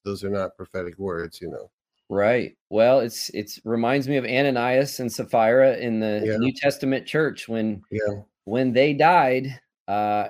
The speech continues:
Speaker 2: as a result of lying to the Holy Spirit.
Speaker 1: Yeah.
Speaker 2: And it said that the church was, you know, there, there was fear that was
Speaker 1: Yeah.
Speaker 2: in, in the people. And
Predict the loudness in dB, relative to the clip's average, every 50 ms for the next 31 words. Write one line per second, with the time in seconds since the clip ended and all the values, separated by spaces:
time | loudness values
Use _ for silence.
0 | -4 -4 -4 -4 -4 -4 -6 -6 -4 -2 0 0 0 0 -2 -6 -6 -4 -2 -2
1 | 0 0 -2 -2 -4 -6 -4 -4 -2 0 0 0 0 -2 -4 -6 -6 -4 0 2
2 | 4 4 4 4 2 -2 _ _ _ _ _ _ -4 -2 -2 0 -2 -2 -4 -10
3 | _ _ _ -8 -4 -2 -2 0 0 0 -2 -2 -4 -6 -6 -4 -4 -4 -4 -2
4 | 2 2 2 2 0 -4 -8 -8 -10 -4 -2 -2 -2 -2 -2 -6 -6 -6 -6 -6
5 | -8 -12 -16 _ _ _ _ _ _ _ _ _ _ _ -10 -8 -6 -4 -6 -6
6 | -8 -12 _ _ 0 2 4 4 4 2 0 0 2 2 0 -2 -4 -8 -20 -12
7 | 0 4 4 6 8 6 6 4 2 -4 -10 -8 -4 -4 -4 -2 0 0 0 0
8 | 0 0 -2 -2 -2 -2 -2 0 0 0 -2 -4 -10 _ _ _ _ -4 -2 0
9 | 2 2 2 2 2 0 0 0 -2 -4 -4 -2 0 0 -2 -2 -4 _ -8 -4
10 | -4 -2 -2 -2 -4 -4 -6